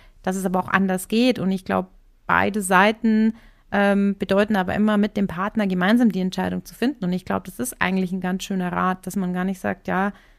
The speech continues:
ähm, geht nicht oder geht, sondern dass da man auf sich hört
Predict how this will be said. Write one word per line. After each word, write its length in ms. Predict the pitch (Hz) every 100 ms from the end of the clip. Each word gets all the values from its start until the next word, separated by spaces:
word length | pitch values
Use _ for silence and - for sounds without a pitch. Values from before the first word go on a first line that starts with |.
| _
ähm, 460 | - 196 190 190 190
geht 260 | 185 202 240
nicht 240 | 247 247
oder 160 | 196 190
geht, 380 | 196 202 240 233
sondern 320 | 190 - 190
dass 180 | 196 -
da 300 | 190 185 190 - - -
man 360 | - 185 185
auf 180 | - 175
sich 360 | - 254 - -
hört 380 | 196 185 170 -